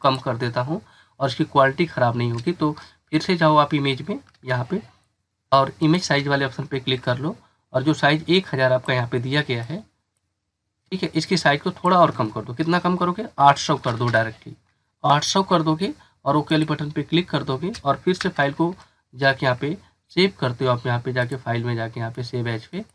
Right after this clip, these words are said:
तो आप उसी में सेव कर दो डेस्कटॉप पे ही क्लिक करके। तो डेस्कटॉप पे मैंने उसी में क्लिक किया और सेव पे वाली बटन पे क्लिक कर देता हूँ। तो ये रिप्लेस करने के लिए कह रहा है, "Yes, want to replace it।"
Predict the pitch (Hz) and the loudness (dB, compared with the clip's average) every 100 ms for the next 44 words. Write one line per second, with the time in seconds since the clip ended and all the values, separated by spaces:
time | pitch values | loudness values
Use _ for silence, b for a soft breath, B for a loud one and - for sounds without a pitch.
0 | _ _ _ _ _ - 180 - 147 131 | _ _ _ _ _ -2 -2 0 -2 0
1 | 151 139 185 165 - 127 - 123 156 156 | -2 0 2 0 -2 -4 -2 -2 0 0
2 | 123 - 123 120 120 139 - 123 120 120 | -4 -2 -2 -2 -2 -4 -4 -6 -4 -6
3 | 123 185 - _ _ - 123 123 - 147 | -4 -8 -10 _ _ -12 -8 -6 -4 -4
4 | - 143 127 143 139 127 156 131 147 120 | -2 -4 -2 -4 -6 -4 -2 -2 -4 -4
5 | 123 - 117 135 185 _ _ _ - 151 | -4 -4 -4 -4 -6 _ _ _ 0 0
6 | 160 190 190 175 160 151 135 131 165 165 | 2 -2 -2 0 2 0 -2 -6 -6 -4
7 | 139 143 - 123 123 120 151 165 143 139 | -2 -2 -2 -4 -4 -4 -4 -2 -2 -2
8 | 139 139 - 139 135 139 135 135 143 156 | -2 -4 -2 -4 -4 -4 -4 -2 -2 -2
9 | 135 131 - _ _ _ - 127 131 127 | -4 -6 -10 _ _ _ -6 -2 -2 -2
10 | 131 127 123 143 156 - - _ _ - | -4 -4 -4 -4 -6 -8 -12 _ _ -20
11 | 127 - | -20 -12